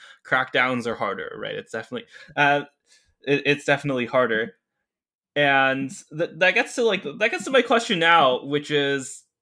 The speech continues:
it seems like, you know, like, I, I can't get too angry at, like, bureaucrats who, who hate technology, because to me, that's, like, kind of their rational interest, right? Maybe not in the long term, right? If they have children, it's probably not in their children's in-, interest,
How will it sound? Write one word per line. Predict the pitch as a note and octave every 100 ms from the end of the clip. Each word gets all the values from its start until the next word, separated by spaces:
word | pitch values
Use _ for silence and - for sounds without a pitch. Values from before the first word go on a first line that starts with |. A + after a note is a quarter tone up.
| _ G3
it | F#3
seems | - - A3+ B3+ A#3+
like, | A3+ G3
you | F#3+ F#3+ F#3+ B3
know, | C4 B3
like, | A#3 -
I, | - F#3+
I |
can't | G3 - C4
get | C4+ -
too | - A3 G#3 -
angry | C3 D3+ D#3 E3+ E3+
at, | - -
like, | B2 - -
bureaucrats | B2+ C3+ C#3 - C3 C3 - -
who, | B2+ A#2+ A2 C3 -
who | B2
hate | B2+ -
technology, | - A#2+ - A#2 B2 B2+ C3+ C3+
because | A#2+ A#2+ A#2+
to | B2
me, | B2 C3+
that's, | B2+ A#2 -
like, | A2
kind | - A2 A#2+
of | A#2+
their | B2+ A#2+
rational | A#2+ B2 C3+ B2
interest, | B2+ C3 C#3 C#3 - _ _ _ _
right? | C3+ D3
Maybe | F#3+ A#3
not | A3 G#3 -
in | D#3+
the | C#3
long | A#2+ C3
term, | C#3+ D#3 D#3 D3+
right? | B2+
If | A#2+
they | B2+
have | A#2+ A#2
children, | A2+ A2+ A#2+ A#2+
it's | A#2
probably | - A#2 A2+
not | A2+ G#2 A2+
in |
their | A2+
children's | G#2+ A2 A2 A2+ A2+
in-, | A2+ A#2 - -
interest, | A#2+ A#2 A2+ -